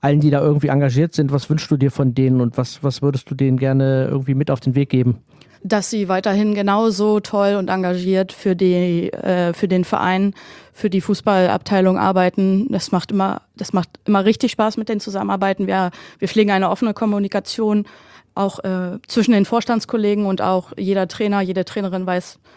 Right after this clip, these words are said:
Speaker 2: kennt meine Nummer und darf sich jederzeit melden. Ähm, das ist mir wichtig. Äh, Probleme können nur gelöst werden, wenn sie angesprochen werden. Und, ähm, das ist das A und O der Vorstandsarbeit.
Speaker 1: Okay.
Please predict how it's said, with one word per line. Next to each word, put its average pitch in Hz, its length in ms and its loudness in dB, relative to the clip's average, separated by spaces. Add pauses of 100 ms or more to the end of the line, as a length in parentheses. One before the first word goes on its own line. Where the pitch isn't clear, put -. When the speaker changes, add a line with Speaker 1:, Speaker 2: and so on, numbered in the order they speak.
(240)
Speaker 2:
kennt 226 160 0
meine 190 220 0
Nummer 196 340 0
und 185 160 -4
darf 185 140 -2
sich 202 140 -10
jederzeit 185 420 -2
melden. 190 340 -2 (480)
Ähm, 180 320 -2
das 175 200 -2
ist - 120 -4
mir 190 160 0
wichtig. 208 480 -2
Äh, 190 220 -4 (200)
Probleme 208 640 2
können 220 200 2
nur 208 120 4
gelöst 202 380 0
werden, 196 220 0
wenn 190 120 0
sie 185 100 -2
angesprochen 202 520 -4
werden. 214 340 -2 (460)
Und, 185 420 0
ähm, 180 440 0
das 185 200 -2
ist - 180 -10
das 175 300 -4
A 185 180 -2
und 190 140 -4
O 190 320 -4 (140)
der 170 400 -4 (260)
Vorstandsarbeit. 160 720 -6 (800)
Speaker 1:
Okay. 131 380 -2